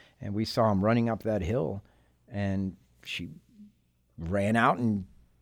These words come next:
told him to come out for track and field, and it, it, it worked, and it was cool. And he's a great triple jumper. He's a great four hundred guy.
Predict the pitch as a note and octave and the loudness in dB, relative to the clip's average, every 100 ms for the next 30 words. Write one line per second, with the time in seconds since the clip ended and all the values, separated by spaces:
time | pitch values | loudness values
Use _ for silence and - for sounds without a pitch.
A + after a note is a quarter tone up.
0 | _ _ - _ - A#2+ B2+ B2+ A2+ B2 | _ _ -20 _ -4 0 2 0 0 0
1 | B2+ C3 B2+ C#3 C#3 A#2+ A2 B2 F#2 - | 2 0 -4 -2 -2 -4 -8 -8 -8 -12
2 | - G2+ G2 G2+ - - - F2+ G2 - | -14 -10 -8 -8 -10 -14 -12 -10 -10 -14
3 | - F#2 A#2 - - - - - G2+ G2 | -10 -8 -4 -6 -8 -16 -18 -8 -6 -2
4 | F#2+ - - - - - F#2 G#2 - B2+ | -4 -6 -18 -20 -20 -14 -8 -8 -6 -4
5 | C#3 C#3 - G2+ F#2+ F2 G#2+ A2 A2+ - | -2 -4 -8 -6 -4 -4 -4 -6 -6 -10
6 | - - - _ - F2+ D#2+ G2+ G2 A2+ | -16 -18 -20 _ -10 -10 -4 -2 -2 -6
7 | G#2+ A2 A#2+ A#2+ D3 C3+ A2 G2 G2+ G#2+ | -6 -4 -2 -2 -4 -4 -4 -8 -6 -6
8 | - A2+ G#2 A2+ A#2 A#2+ B2 B2+ C3+ | -4 -4 0 4 4 4 4 6 4